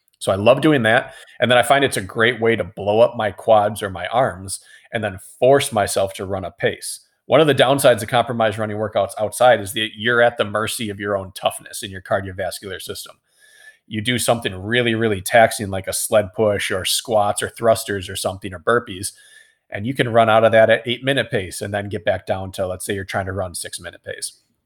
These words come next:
A treadmill forces you <laughs> to be honest about your effort. And so I really like it for compromised running.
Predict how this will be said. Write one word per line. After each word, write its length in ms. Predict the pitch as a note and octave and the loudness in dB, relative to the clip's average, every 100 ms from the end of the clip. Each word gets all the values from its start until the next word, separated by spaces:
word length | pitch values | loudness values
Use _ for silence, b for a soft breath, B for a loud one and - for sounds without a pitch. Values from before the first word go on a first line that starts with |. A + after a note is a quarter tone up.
| _ - | _ -16
A 40 | - | 0
treadmill 400 | D#3 E3 C#3 A2+ | 4 6 6 4
forces 520 | - A2+ G#2+ G#2 - | 4 0 0 -4 -4
you 240 | G#2+ G#2 F#2 | -6 -6 -8
<laughs> 120 | - - | -12 -12
to 100 | G2+ | -8
be 200 | G#2 A2 | -8 -8
honest 420 | G#2 F#2+ E2+ - | -8 -8 -10 -12
about 280 | G2+ E2 F2 | -10 -8 -8
your 160 | F2 E2+ | -8 -10
effort. 300 | - - - _ _ - | -12 -20 -20 _ _ -14
And 120 | G2+ | 0
so 100 | A#2 | 2
I 60 | |
really 580 | G2+ F#2+ B2 C#3 C#3 B2+ | 2 2 2 4 4 2
like 320 | A2+ G#2 G2+ | 0 -2 -4
it 100 | G2 | -10
for 60 | - | -16
compromised 640 | - E2+ E2 - F2 - | -14 -14 -14 -16 -16 -14
running. 240 | G1+ G1+ | -14 -14